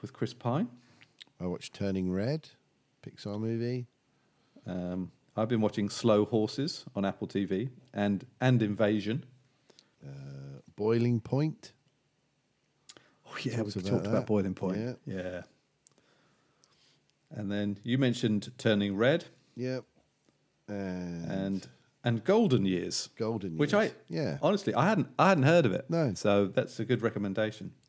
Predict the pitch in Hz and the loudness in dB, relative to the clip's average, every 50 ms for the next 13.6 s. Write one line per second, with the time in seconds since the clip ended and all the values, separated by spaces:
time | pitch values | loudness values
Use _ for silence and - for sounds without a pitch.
0 | _ _ - 95 98 98 95 95 95 95 92 92 95 95 98 98 _ _ _ _ | _ _ -16 -12 -10 -10 -8 -8 -8 -8 -8 -8 -8 -10 -12 -14 _ _ _ _
1 | _ _ _ _ _ _ _ _ _ _ _ _ _ _ _ _ _ _ _ _ | _ _ _ _ _ _ _ _ _ _ _ _ _ _ _ _ _ _ _ _
2 | - 113 104 - 110 104 92 - 101 92 101 - 85 85 - 95 90 90 87 87 | -12 -12 -10 -8 -8 -10 -8 -8 -8 -8 -8 -8 -8 -6 -4 -4 -2 -2 0 -2
3 | 85 85 - - 85 82 78 78 76 76 76 76 71 71 71 71 71 71 69 71 | -2 -4 -6 -8 -8 -6 -4 -4 -4 -4 -4 -6 -6 -6 -8 -8 -10 -10 -12 -16
4 | 76 _ _ _ _ _ _ _ _ _ _ _ _ _ _ _ _ _ _ _ | -18 _ _ _ _ _ _ _ _ _ _ _ _ _ _ _ _ _ _ _
5 | _ _ _ _ _ _ _ _ _ _ _ _ _ _ _ _ _ _ _ _ | _ _ _ _ _ _ _ _ _ _ _ _ _ _ _ _ _ _ _ _
6 | - 92 90 90 90 87 80 - 95 92 - - 90 - - - 92 87 87 85 | -8 -6 -4 -4 -6 -8 -8 -10 -10 -10 -10 -10 -12 -10 -4 -2 0 0 0 0
7 | 85 87 87 90 87 - _ _ _ _ _ _ _ _ _ _ _ _ - 80 | 0 0 -2 -4 -6 -10 _ _ _ _ _ _ _ _ _ _ _ _ -10 -8
8 | 80 - 78 78 78 78 76 76 76 76 76 - _ _ - - 104 104 110 113 | -6 -4 -4 -4 -4 -4 -4 -6 -6 -8 -10 -12 _ _ -4 -2 0 2 2 2
9 | 110 107 - 139 151 - - - - - _ _ _ _ _ _ _ _ _ _ | 2 2 2 0 -2 -2 -6 -20 -20 -20 _ _ _ _ _ _ _ _ _ _
10 | _ _ - 165 185 208 214 139 101 - - - _ _ _ _ - 120 123 107 | _ _ -2 0 2 2 2 2 0 -4 -10 -20 _ _ _ _ -4 -2 0 0
11 | 90 - - 101 104 113 117 110 - 110 113 113 113 - - 92 92 104 - - | -2 -2 -4 -2 0 0 0 0 0 0 0 0 -2 -4 -6 -6 -6 -6 -8 -10
12 | _ _ _ _ _ - - - - 107 101 92 85 101 87 80 - - - 76 | _ _ _ _ _ -20 -14 -8 -4 -4 -4 -2 -2 -4 -4 -6 -10 -14 -14 -12
13 | 76 76 76 73 73 73 73 73 73 73 73 73 | -12 -10 -10 -10 -10 -10 -10 -12 -12 -12 -12 -14